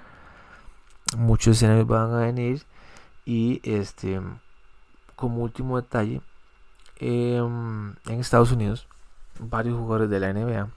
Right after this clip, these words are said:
casi, bueno, yo les puedo decir que casi el noventa por ciento de los jor-, de lo-, de los jugadores de la N B A están vacunados, pero aún así existen jugadores como LeBron James,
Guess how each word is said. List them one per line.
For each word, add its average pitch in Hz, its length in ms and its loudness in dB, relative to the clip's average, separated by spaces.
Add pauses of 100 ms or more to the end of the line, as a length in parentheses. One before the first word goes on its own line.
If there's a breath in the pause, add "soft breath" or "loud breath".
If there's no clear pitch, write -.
casi, 107 260 -6
bueno, 107 260 0 (160)
yo 113 80 -8
les 110 140 -6
puedo 117 180 2
decir 110 180 -6
que - 280 -6 (960)
casi 113 200 -4
el 113 80 -6
noventa 107 320 2
por 113 160 4
ciento 110 320 6
de 110 60 4
los 107 140 6
jor-, - 260 4
de 120 240 4
lo-, 117 100 6
de 117 220 4
los 113 100 4
jugadores 107 460 6
de 92 100 -2
la 95 80 0
N 98 140 0
B 95 100 0
A 110 140 -2 (480 loud breath)
están 85 340 -8
vacunados, 101 640 -6 (560 loud breath)
pero 107 220 6
aún 131 100 0
así 120 400 0
existen 113 560 -4
jugadores 107 340 4
como 101 200 0
LeBron 101 360 6
James, 117 640 6